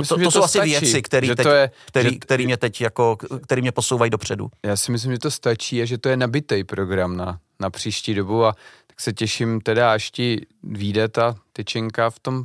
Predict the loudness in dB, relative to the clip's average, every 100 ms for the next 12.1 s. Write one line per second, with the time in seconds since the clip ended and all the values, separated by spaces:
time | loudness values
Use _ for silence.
0 | -6 -6 -2 0 0 2 2 2 0 -8
1 | -20 -20 -20 _ _ _ _ _ -6 -2
2 | 0 0 -2 0 -2 -2 _ _ -6 -4
3 | 0 0 0 -2 -12 _ _ _ _ -16
4 | -8 -2 0 0 -2 -2 0 -2 -2 -6
5 | -6 -6 -8 -8 -4 -2 -2 -2 -4 -4
6 | -2 -2 -2 -2 -4 -6 -6 -10 -10 -8
7 | -6 -4 -4 -2 -2 -2 -4 -8 _ -12
8 | -6 -2 2 2 0 -6 -2 0 0 0
9 | -2 0 0 0 0 0 -2 -4 -2 0
10 | 0 -2 -2 2 2 2 -2 -14 _ -4
11 | -2 -2 -4 -4 -4 -6 -4 -4 -6 -6